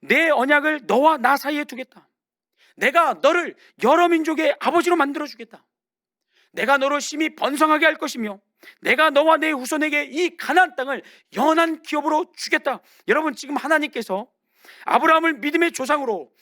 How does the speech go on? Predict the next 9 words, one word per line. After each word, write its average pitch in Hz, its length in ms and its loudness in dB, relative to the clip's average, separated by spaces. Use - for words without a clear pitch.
열국의 302 460 0
아버지로 311 460 -2
만들어 320 460 0
주신다는데 247 1000 -2
그에게 277 540 -2
요구하시는 320 540 2
게 311 140 -4
있습니까, 262 400 -10
없습니까? 180 360 -20